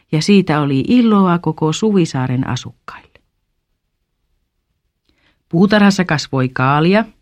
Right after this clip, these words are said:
ja porkkanoitakin, ja punajuuria, ja sipuleita, ja lanttuja, ja purjoa, ja herneitä. Myyrällä oli oikea kauppapuutarha. Hänellä oli valtavasti touhua kuljettaessaan tavaroitaan torille.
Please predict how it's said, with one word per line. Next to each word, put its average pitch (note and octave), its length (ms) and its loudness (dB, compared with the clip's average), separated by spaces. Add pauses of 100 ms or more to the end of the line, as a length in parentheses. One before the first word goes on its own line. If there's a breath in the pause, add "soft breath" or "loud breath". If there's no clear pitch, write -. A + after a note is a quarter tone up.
(160)
ja D3+ 140 -2
porkkanoitakin, G3 960 0 (460 loud breath)
ja D#3 160 2
punajuuria, E3 760 2 (300)
ja D3+ 140 -2
sipuleita, D#3 680 0
ja E3 200 2
lanttuja, D#3 720 -2 (300)
ja D#3+ 220 0
purjoa, C3+ 540 -2 (120)
ja D#3 140 -2
herneitä. A#2+ 720 -6 (1000 soft breath)
Myyrällä F3 420 4
oli C#3+ 160 0
oikea D#3+ 360 0
kauppapuutarha. C3+ 1000 -2 (560 soft breath)
Hänellä G#3+ 380 4
oli D3 140 0
valtavasti G#3+ 680 2
touhua D#3+ 460 4
kuljettaessaan C3+ 800 -2
tavaroitaan A#2 640 -2
torille. - 480 -8